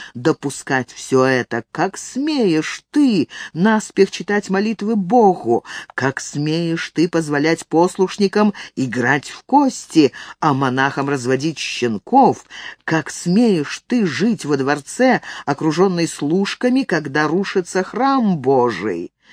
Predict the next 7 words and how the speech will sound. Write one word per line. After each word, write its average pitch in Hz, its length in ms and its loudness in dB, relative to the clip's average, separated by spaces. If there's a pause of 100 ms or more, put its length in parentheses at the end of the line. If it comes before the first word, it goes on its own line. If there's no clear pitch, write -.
(240)
Но, 247 120 0
конечно, 135 460 -2
он 123 100 -4
ничего 127 360 -2
такого 143 340 -4
не 185 140 -2
сказал. 160 600 -4